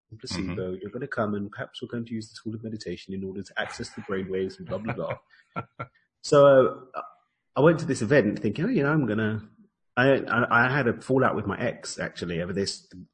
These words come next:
Speaker 1: girl I was with at the time, 'cause I was like, "Yeah, I'm going to, like, uh, I'm doing some business training. I'm gonna go and do some mindset business stuff," or whatever. Came back and was like,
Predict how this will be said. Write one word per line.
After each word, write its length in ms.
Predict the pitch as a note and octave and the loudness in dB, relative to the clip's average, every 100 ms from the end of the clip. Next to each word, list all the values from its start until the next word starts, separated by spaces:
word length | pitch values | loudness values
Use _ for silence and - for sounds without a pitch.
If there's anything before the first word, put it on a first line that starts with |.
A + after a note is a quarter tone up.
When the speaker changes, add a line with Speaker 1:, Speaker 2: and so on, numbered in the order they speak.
| - | -4
Speaker 1:
girl 140 | G#2 | 0
I 20 | G2 | 0
was 120 | - | -2
with 160 | F2+ | -8
at 80 | D#2+ | -8
the 60 | E2 | -10
time, 320 | C#3 A2+ G2+ - _ _ _ _ | -4 -4 -4 -12 _ _ _ _
'cause 100 | C3 | -6
I 40 | C3+ | -2
was 80 | D3+ | -2
like, 200 | C#3 G#3+ | -2 -2
"Yeah, 80 | |
I'm 120 | F3+ B2 | -2 0
going 260 | B2 A#2 | 0 0
to, 120 | A#2 | -2
like, 300 | A2 G#2+ G#2+ | -2 -2 -2
uh, 220 | A2 G#2 G#2 - _ _ _ _ C3+ | -2 -2 -4 -10 _ _ _ _ -8
I'm 120 | C3 | -4
doing 160 | C#3+ | -6
some 120 | C3 C3+ | -6 -4
business 280 | E3 F#3+ | -2 -2
training. 240 | - F2+ F2 | -4 -4 -4
I'm 100 | F2 | -4
gonna 140 | G2 | -4
go 120 | G#2 G2+ | -2 -2
and 120 | G2 - - | -4 -10 -8
do 100 | G2+ | -6
some 180 | G#2+ G2+ | -2 -2
mindset 440 | G2+ G#2 G#2 - - _ _ _ _ | -2 -2 -6 -10 -14 _ _ _ _
business 300 | B2+ G#3 - | -6 -4 -6
stuff," 400 | - F2 E2+ - | -6 -6 -6 -10
or 60 | F2 | -12
whatever. 340 | E2 E2+ F#2 - _ _ _ _ _ _ _ - | -10 -10 -12 -12 _ _ _ _ _ _ _ -18
Came 240 | - C#3+ A2+ | 0 2 4
back 220 | G#2 - | 2 0
and 100 | G2 | -4
was 160 | - | -4
like, 280 | G#2 F2+ - | -2 -2 -4